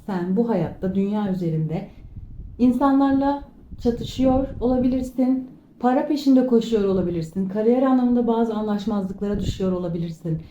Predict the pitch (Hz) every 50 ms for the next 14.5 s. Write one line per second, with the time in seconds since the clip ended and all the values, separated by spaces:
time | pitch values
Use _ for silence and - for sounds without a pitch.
0 | - - - - - 262 277 - 294 247 233 226 226 220 226 226 220 - 247 226
1 | 220 214 202 208 - 220 214 208 208 202 196 196 185 185 185 190 196 196 190 190
2 | - - 196 190 190 202 226 208 190 196 190 - - 214 208 214 202 190 - 190
3 | 190 185 185 - - - 190 190 190 196 196 180 170 - - 196 202 185 180 170
4 | 170 165 185 180 180 185 - 220 220 190 185 185 180 165 - - 202 208 202 185
5 | 175 - - 180 165 165 165 160 156 151 151 160 156 - - - - - - -
6 | - _ _ _ _ _ _ - 269 339 320 294 277 269 262 254 240 247 247 254
7 | 254 247 247 - - - 247 254 254 233 208 214 196 190 185 185 202 185 175 170
8 | - 185 185 180 170 165 160 180 175 165 165 160 - - 180 170 160 160 165 160
9 | - - 202 208 226 240 233 - 208 202 202 208 196 196 190 - - 214 202 190
10 | 180 165 160 160 - - - - - - - - 190 208 202 190 202 202 202 226
11 | 226 247 226 208 214 202 202 202 202 208 214 220 202 196 - - 233 214 202 190
12 | 185 175 - - 196 180 185 175 175 170 - - 180 165 156 160 - - - -
13 | - 196 208 214 220 226 254 254 254 247 247 240 - 277 294 285 240 214 208 -
14 | - - 214 202 202 196 185 180 160 160